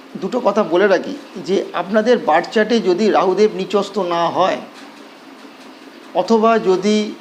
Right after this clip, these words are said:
খারাপ হাউস না পেয়ে থাকে, তাহলে আমি এখন যে কথাগুলো বলতে যাচ্ছি অবশ্যই জানবেন, সেইগুলো অনেকাংশে আপনি ম্যাক্সিমামই দেখবেন মিল পাবেন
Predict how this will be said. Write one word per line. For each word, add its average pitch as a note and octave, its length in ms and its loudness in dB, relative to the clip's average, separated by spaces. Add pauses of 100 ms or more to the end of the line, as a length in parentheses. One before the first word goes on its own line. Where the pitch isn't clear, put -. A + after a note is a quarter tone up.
(600)
খারাপ G#3 420 0
হাউস G3 300 0
না F3+ 300 0
পেয়ে F3+ 160 2
থাকে, F3 400 -2 (200)
তাহলে F#3 200 4
আমি F#3+ 260 0
এখন F3+ 260 -2
যে F3+ 200 0
কথাগুলো F3 420 -2
বলতে D3+ 320 -2
যাচ্ছি F3+ 420 -2
অবশ্যই F#3+ 420 -2
জানবেন, F#3+ 360 -6
সেইগুলো F3+ 460 -4
অনেকাংশে F3+ 560 -4
আপনি E3 300 -4 (760)
ম্যাক্সিমামই G3+ 500 -2
দেখবেন G3 300 0
মিল F3 340 -2
পাবেন E3+ 300 -2